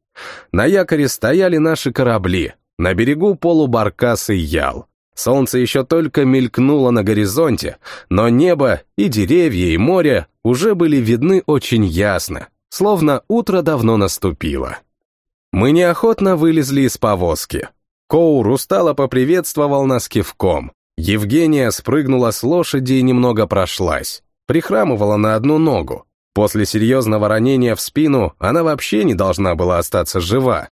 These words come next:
ну или, по крайней мере, сохранить такую подвижность. Но я подозревал, что под плащом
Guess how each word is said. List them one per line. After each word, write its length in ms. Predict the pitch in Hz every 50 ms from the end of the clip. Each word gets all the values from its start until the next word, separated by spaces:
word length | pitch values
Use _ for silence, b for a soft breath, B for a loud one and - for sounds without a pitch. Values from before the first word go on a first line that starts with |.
| _ -
ну 140 | 226 208
или, 100 | 185 175
по 160 | 156 - 135 131
крайней 340 | - 165 170 160 151 147
мере, 260 | 160 180 175 147 135 117
сохранить 640 | - - 131 - - 131 131 135 147 147 117 -
такую 380 | - 107 107 - 113 110 104 92
подвижность. 840 | - 123 139 143 156 147 123 92 69 73 67 62 - - - - - _ _ _ _ _
Но 140 | - 107 131
я 200 | 175 214 226 208
подозревал, 680 | - 151 147 151 143 131 139 143 151 160 175 180 175
что 240 | - - - 156 139
под 240 | - - 131 - -
плащом 720 | - 127 123 120 113 - - - 185 185 160 113 -